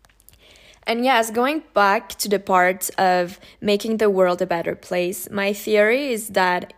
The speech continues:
if we all questioned things a little bit more, if we were able to rise to a higher global consciousness and awareness of simply what's happening around us, maybe, only maybe, our societies would be in better shape.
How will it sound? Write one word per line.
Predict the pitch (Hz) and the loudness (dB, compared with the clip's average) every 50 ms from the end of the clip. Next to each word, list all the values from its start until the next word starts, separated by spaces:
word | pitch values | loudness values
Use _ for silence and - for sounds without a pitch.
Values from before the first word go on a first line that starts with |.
| _ - | _ -6
if | 240 233 - - | -6 -6 -4 -6
we | 254 240 220 - _ | -6 -6 -6 -4 _
all | 202 202 208 226 247 | 2 2 2 2 0
questioned | - - - 277 269 277 269 - - - 294 294 294 302 302 285 - - _ - _ _ _ _ _ _ _ _ _ | -6 -6 -4 -2 -2 -2 -2 -4 -6 -6 -6 -6 -6 -6 -8 -8 -10 -14 _ -20 _ _ _ _ _ _ _ _ _
things | - - - 233 220 214 208 208 220 214 214 | -20 -8 -2 0 0 2 2 0 -2 -2 -2
a | 220 208 | 0 2
little | 202 202 208 202 | 4 4 4 4
bit | 202 254 277 | 2 0 -2
more, | 262 233 208 196 190 190 185 185 185 196 - - _ | 0 0 0 2 2 2 2 0 -2 -4 -8 -12 _
if | - 214 214 208 - | -6 -6 -6 -4 -6
we | 214 214 | -6 0
were | 202 202 196 196 | 2 4 4 4
able | 196 202 214 220 220 240 254 | 4 2 0 2 2 0 0
to | 254 - - 254 240 233 226 226 226 - - - _ _ _ _ _ _ | 0 -4 -6 -4 -2 -2 -2 -4 -6 -10 -20 -20 _ _ _ _ _ _
rise | 196 190 190 196 185 185 190 202 254 254 - | -10 0 2 4 4 4 4 2 2 0 -4
to | - - 202 | -2 0 0
a | 196 | 0
higher | 202 - 208 196 190 196 202 208 208 | 0 0 2 2 2 4 2 2 0
global | 196 202 196 196 190 190 196 196 | 0 0 0 0 0 0 -2 -2
consciousness | 190 - - 185 180 180 - - 190 190 202 190 185 175 175 175 170 - - - _ - - _ | -2 -4 -8 -8 -6 -6 -8 -8 -8 -6 -4 -4 -4 -2 -4 -4 -4 -6 -8 -10 _ -20 -18 _
and | - 220 220 | -4 -2 0
awareness | 214 196 190 185 190 175 185 214 254 254 220 180 175 - - - | 0 0 0 0 2 2 2 2 2 2 0 -2 -2 -4 -6 -4
of | - 185 - | -4 -4 -4
simply | - - 190 190 190 - 220 | -4 -6 -6 -6 -6 -6 -2
what's | 208 202 190 190 - | 0 0 -2 -2 -6
happening | - - 185 175 180 - - 214 202 185 185 180 | -8 -4 -4 -4 -4 -4 -6 -6 -6 -6 -4 -6
around | 170 165 165 165 170 175 180 | -6 -6 -6 -6 -6 -4 -2
us, | 202 233 294 294 - - - - _ | -2 -2 -2 -4 -6 -8 -10 -12 _
maybe, | 220 220 220 247 285 285 254 202 180 175 185 202 254 254 - _ _ _ - | -6 -4 -2 0 0 0 0 0 -2 -4 -4 -6 -8 -10 -14 _ _ _ -10
only | - 196 208 226 247 | -6 -4 -2 -2 -2
maybe, | 247 220 190 180 170 165 175 175 202 220 - - - - - - - | 0 0 0 0 0 -2 -2 -4 -4 -8 -10 -16 -20 -20 -20 -6 0
our | - 208 | 2 2
societies | 208 - 220 214 - 190 185 190 190 196 196 190 185 | 2 2 -2 -2 0 2 2 2 2 0 -2 -2 -4
would | 190 175 | -8 -6
be | 185 185 180 | -6 -8 -8
in | 185 180 | -6 -6
better | 180 180 - 175 175 185 | -6 -6 -6 -6 -6 -6
shape. | - - - - - - - | -6 -6 -6 -8 -8 -12 -18